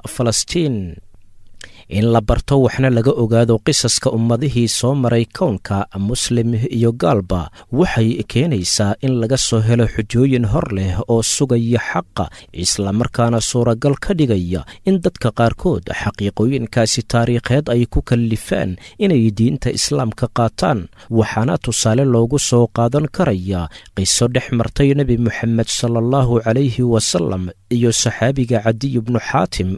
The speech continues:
ka hor inta aanu islaamin. Sheikh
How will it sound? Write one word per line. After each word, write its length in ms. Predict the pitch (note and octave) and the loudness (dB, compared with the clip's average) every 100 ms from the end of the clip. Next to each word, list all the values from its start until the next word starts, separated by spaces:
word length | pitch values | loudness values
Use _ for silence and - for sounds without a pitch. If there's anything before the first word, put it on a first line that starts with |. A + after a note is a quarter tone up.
| - | -6
ka 100 | - | -2
hor 220 | G2 A2+ - | 2 2 2
inta 260 | D#3 - - | -2 -2 0
aanu 340 | G2+ G2+ G2 - | 0 2 0 -2
islaamin. 580 | - G#2+ G2+ G2+ B2 G#2 D2 _ - - - | -2 0 0 2 2 0 -4 _ -20 -12 -2
Sheikh 600 | - - A#2+ A2+ A2+ | 0 2 2 2 2